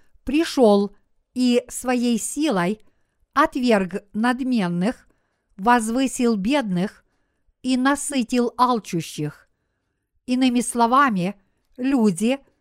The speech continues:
верующие в благодать спасения,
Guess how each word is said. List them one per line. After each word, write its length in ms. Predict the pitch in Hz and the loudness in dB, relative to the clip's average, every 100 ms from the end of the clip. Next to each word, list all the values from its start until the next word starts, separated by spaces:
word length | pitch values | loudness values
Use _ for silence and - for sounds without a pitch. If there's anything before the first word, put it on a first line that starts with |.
| _ | _
верующие 1120 | 202 196 262 320 294 277 - - 262 254 247 - _ _ | -6 -2 0 2 0 -2 -6 -4 0 2 0 -2 _ _
в 100 | 196 | -10
благодать 680 | 196 226 262 294 240 196 185 | -2 0 2 0 0 0 -2
спасения, 880 | - 220 214 - 320 294 196 175 202 | -4 -2 -2 -2 -2 0 0 0 -4